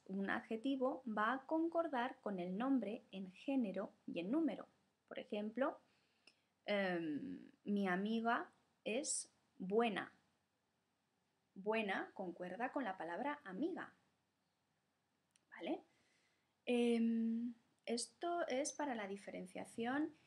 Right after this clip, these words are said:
entre bien y bueno. Hay también que, hay que tener en cuenta también, eh, cuándo utilizar bien y bueno con los verbos ser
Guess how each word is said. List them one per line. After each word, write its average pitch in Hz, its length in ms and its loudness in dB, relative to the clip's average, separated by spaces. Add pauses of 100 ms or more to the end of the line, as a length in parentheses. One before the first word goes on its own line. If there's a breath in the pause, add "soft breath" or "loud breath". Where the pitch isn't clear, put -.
(220 loud breath)
entre 185 400 -4 (140)
bien 294 460 0 (160)
y 202 140 -4
bueno. 190 500 0 (1080 soft breath)
Hay 240 200 2
también 311 580 2
que, 285 160 -6 (100)
hay 254 140 0 (280)
que 320 100 0
tener 208 260 0
en 190 120 -4
cuenta 226 500 -2
también, 208 640 -2 (280)
eh, 190 480 -4
cuándo 262 340 4
utilizar 226 680 -6 (240)
bien 208 560 2
y 277 140 2
bueno 240 480 0 (120)
con 240 180 -4
los 277 200 -4
verbos 226 500 -8
ser - 420 0